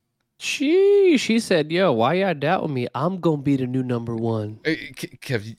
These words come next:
Speaker 2: do you mind if I go over the stat line with you?
Speaker 1: I, p-, proceed. That is incredible news. Shit, that's a big-ass game.
Speaker 2: Forty-five, eight and five.
Speaker 1: Wow.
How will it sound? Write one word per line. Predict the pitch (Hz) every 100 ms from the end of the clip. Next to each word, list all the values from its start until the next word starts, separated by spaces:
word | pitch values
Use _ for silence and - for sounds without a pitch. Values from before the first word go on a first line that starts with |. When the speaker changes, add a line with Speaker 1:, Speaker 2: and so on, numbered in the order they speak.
| 123
Speaker 2:
do | 170
you |
mind | 240 240
if | 147 131
I | 104
go | 104 101
over | 98
the | 90
stat | - 90 64
line | 92 92 92 _ _ _ _
with | 101
you? | 95
Speaker 1:
I, | 107 107
p-, | 104 98 85 -
proceed. | - 131 120 - 254 247
That | 135 151
is | 160
incredible | 123 107 147 151 151
news. | 143 208 277 202
Shit, | - - 240
that's | 214 151
a |
big-ass | 131 175 185 185 185
game. | 180 226 240 208 208 _ _ _ _
Speaker 2:
Forty-five, | - 123 143 190 - 123 110 104 - _
eight | 95 101
and | 87 87
five. | 85 76 - _ _ _ _ _ _ -
Speaker 1:
Wow. | - - -